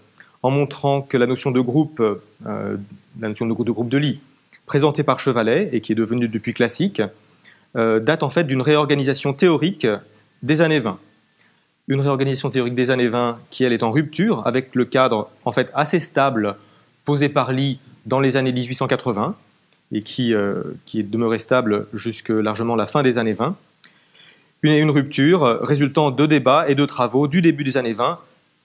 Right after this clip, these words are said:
sur, justement, ce dont Cartan parle ici, le rôle que la notion de groupe doit jouer dans les nouvelles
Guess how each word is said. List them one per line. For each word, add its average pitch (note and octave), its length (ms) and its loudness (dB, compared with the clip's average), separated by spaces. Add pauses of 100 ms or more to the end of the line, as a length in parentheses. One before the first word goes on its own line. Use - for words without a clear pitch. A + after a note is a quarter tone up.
(140)
sur, D3+ 540 2 (140)
justement, A#2 500 -6
ce - 140 -10
dont A2+ 160 -8
Cartan A2+ 360 -8
parle G#2+ 220 -4
ici, E3 380 -2 (180)
le C3+ 120 4
rôle C3+ 440 2 (140)
que C#3 280 2
la A2+ 100 -2
notion A#2+ 220 -2
de A2+ 80 0
groupe C#3+ 300 -4
doit C#3+ 240 0
jouer A#2 320 -4 (320)
dans B2+ 400 -4
les A2 460 -2
nouvelles B2 440 0